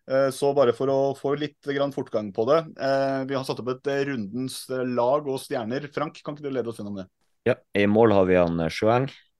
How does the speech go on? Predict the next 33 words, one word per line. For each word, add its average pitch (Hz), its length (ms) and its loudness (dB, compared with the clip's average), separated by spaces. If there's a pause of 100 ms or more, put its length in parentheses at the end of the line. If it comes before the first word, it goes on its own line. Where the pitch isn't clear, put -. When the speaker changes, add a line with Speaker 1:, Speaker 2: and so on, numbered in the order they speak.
(120)
Speaker 2:
Eh, 90 220 -6
backfirer 101 600 2
er 85 340 2 (140)
Vilsvik, 113 720 -4 (140)
eh, 85 180 -2
Valsvik, 101 680 0 (100)
Oppsal 101 640 0
og 82 220 0
Haugen. 120 500 0 (260)
Midtbanen 107 560 0
består 87 260 0
av 85 220 2
Grønbæk 92 540 0
og 82 100 -6
Mannsverk, 120 560 -2
med 90 240 0
Lundqvist 98 640 -4
og 85 180 -4
Tripic 95 400 -6
på 78 160 -6
hver 90 160 -2
sin 82 160 -8
side. 117 300 -2 (360)
Eh, 87 200 0
Brunes 98 560 0
og 82 60 -8
Salvesen 92 500 -2
på - 100 -10
topp. 82 200 0 (320)
Eh, 85 280 -2
benken 107 480 0
blir 90 200 0
Haikin, 123 580 -2